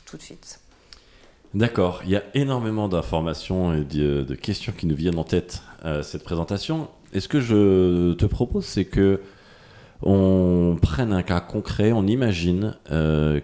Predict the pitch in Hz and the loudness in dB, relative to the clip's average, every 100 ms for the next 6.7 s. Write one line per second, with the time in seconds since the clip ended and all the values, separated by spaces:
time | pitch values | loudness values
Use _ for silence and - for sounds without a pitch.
0 | - 85 80 80 80 80 80 85 87 - | -4 0 2 4 2 0 -2 0 -2 -4
1 | - 120 92 - 76 69 101 - - _ | -6 -4 -2 -2 -2 -2 -6 -10 -18 _
2 | _ - _ _ _ - 90 80 73 92 | _ -20 _ _ _ -2 0 2 0 -4
3 | 104 - 78 76 78 - 82 - - - | -6 -4 -6 -4 -4 -4 -6 -6 -14 -20
4 | - - - 87 85 95 104 - - 82 | -20 -18 -8 -4 0 2 0 -2 -2 0
5 | 80 80 80 85 76 76 78 - 73 - | 0 0 0 0 0 0 -2 -2 -6 -2
6 | 95 - 76 78 76 98 123 | -4 -2 -4 -2 0 0 -2